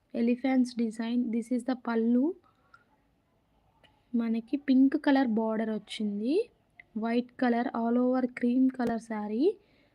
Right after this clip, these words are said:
అసలు శారీ చూడండి ఎంత బ్యూటిఫుల్‌గా ఉందో. క్యూట్‌గా ఉంది అసలు. మీకు రియల్‌గా అయితే శారీ సూపర్బ్‌గా ఉంది. ఎలిగెంట్ లుక్ వస్తుంది.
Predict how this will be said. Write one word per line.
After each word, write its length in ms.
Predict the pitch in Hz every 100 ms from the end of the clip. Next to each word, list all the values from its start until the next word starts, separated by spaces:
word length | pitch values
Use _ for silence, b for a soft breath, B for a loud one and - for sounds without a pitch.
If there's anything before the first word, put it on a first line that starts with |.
| b _ -
అసలు 240 | 247 240
శారీ 400 | 226 233 226 240
చూడండి 440 | 247 247 226 214 214
ఎంత 260 | 214 220 247
బ్యూటిఫుల్‌గా 760 | 214 226 233 233 233 254 240 226
ఉందో. 320 | 208 196 196 185 _ _ _ _ _ _ _ _ _ _ _ _ _ -
క్యూట్‌గా 540 | 254 269 311 302 302
ఉంది 280 | 262 220 202
అసలు. 320 | 202 - 208 214 _ _ b b b b b 254
మీకు 200 | 269 277
రియల్‌గా 480 | 262 262 277 277
అయితే 280 | 285 277 285
శారీ 360 | 277 247 233 247
సూపర్బ్‌గా 680 | 247 240 233 247 240 240 247
ఉంది. 320 | 240 220 220 269
ఎలిగెంట్ 500 | 247 220 226 240 233
లుక్ 240 | 220 214 -
వస్తుంది. 520 | 214 - 202 208 254